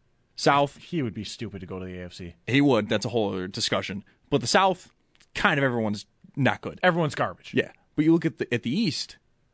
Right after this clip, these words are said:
Speaker 1: it's Josh, potential-wise.
Speaker 2: And then everyone's garbage.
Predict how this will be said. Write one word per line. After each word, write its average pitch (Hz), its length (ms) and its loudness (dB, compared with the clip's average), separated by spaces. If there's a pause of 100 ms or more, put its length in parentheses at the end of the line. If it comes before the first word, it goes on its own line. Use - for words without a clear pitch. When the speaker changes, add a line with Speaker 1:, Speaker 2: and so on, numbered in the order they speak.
Speaker 1:
it's - 140 -8
Josh, 165 600 0 (520)
potential-wise. 113 880 -2 (460)
Speaker 2:
And 208 120 4
then 214 120 4
everyone's 190 360 4
garbage. - 480 2